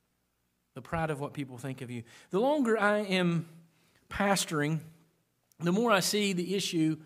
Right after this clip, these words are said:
of, I want to tell people, just leave each other alone.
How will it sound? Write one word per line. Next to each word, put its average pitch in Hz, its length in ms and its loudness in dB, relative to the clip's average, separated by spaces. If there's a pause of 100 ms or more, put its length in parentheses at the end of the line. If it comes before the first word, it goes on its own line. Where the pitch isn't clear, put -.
(460)
of, 160 380 -2 (640)
I 165 100 -2
want 214 240 2
to - 40 -10
tell 208 100 0
people, 185 300 -2
just 220 220 -6
leave 247 180 -4
each 208 160 -6
other 160 200 -4
alone. 131 340 -6